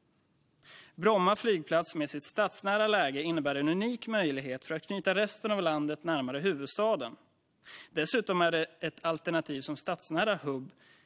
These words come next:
för den kommande utvecklingen kring elflyg.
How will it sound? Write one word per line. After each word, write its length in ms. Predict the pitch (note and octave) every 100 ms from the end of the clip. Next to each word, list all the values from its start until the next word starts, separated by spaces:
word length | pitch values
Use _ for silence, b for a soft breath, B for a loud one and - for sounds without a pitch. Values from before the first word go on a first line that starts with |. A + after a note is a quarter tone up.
| b -
för 200 | - D3
den 100 | D3
kommande 340 | G3+ C#3+ C#3+
utvecklingen 720 | E3+ - C#3 - C#3+ C3+ C3
kring 360 | C3 B2+ B2+ E3+
elflyg. 520 | B2+ - F3+ F3+ -